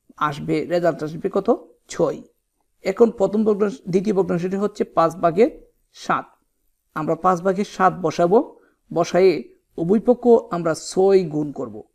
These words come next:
ঠিক আছে? তাহলে যদি হরের মধ্যে পাঁচ আর ছয় গুণ করি তার তিরিশ হয়, লব হচ্ছে সাত এবং ছয় গুণ করলে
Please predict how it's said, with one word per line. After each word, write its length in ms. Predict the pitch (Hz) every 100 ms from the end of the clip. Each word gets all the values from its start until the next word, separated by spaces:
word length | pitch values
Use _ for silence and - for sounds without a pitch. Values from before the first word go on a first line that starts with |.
| _
ঠিক 140 | 190 247
আছে? 280 | 247 - - _ _ _ _ _ _ _
তাহলে 440 | 190 170 190 277 _ _ _ _ -
যদি 160 | 175 185
হরের 560 | 180 170 190 208 226
মধ্যে 240 | 214 160 180
পাঁচ 340 | - 185 180
আর 60 | 180
ছয় 260 | - 160
গুণ 200 | 147 156
করি 200 | 139 147
তার 160 | - 147
তিরিশ 360 | - 180 196
হয়, 240 | - 247 330 - _ _ _ -
লব 220 | 165 208
হচ্ছে 340 | 185 175 - 196
সাত 320 | - 208 202
এবং 220 | 196 180
ছয় 280 | 170 196 190
গুণ 220 | 165 165
করলে 320 | 160 139 170